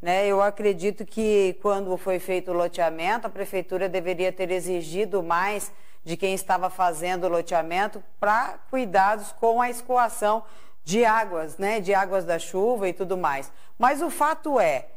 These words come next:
se o Nobre está lá, foi liberado pela prefeitura, né? E então passa a ser problema da prefeitura.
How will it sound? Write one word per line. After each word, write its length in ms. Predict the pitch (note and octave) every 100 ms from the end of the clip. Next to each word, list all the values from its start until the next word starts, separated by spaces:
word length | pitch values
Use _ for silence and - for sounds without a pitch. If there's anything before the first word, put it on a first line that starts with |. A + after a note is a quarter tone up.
| - -
se 300 | - - B3
o 80 | A#3+
Nobre 400 | A3+ A#3+ D4+ E4+
está 320 | E4 E4+ D#4
lá, 320 | C4 F#3+ D3+
foi 320 | - - G3+
liberado 640 | B3+ D#4 C#4 D#4 C#4 C#4+ D4+
pela 260 | D#4+ D4+
prefeitura, 880 | D4+ D4 C4 D4+ C4+ B3 G#3 E3 C#3
né? 340 | D3 F#3 C#4+ - - -
E 240 | G3+ G#3+
então 400 | G#3+ G#3 F#3+ G3 A3+
passa 380 | - F#3+ G#3+ B3+
a 40 |
ser 240 | A3+ G#3+ G#3+
problema 580 | A#3+ A#3 F#3 G#3 B3+ - E3 D#3
da 320 | D#3 F#3+ G3+
prefeitura. 840 | A3+ C#4 C#4 F#4 E4 A3+ F3 C#3+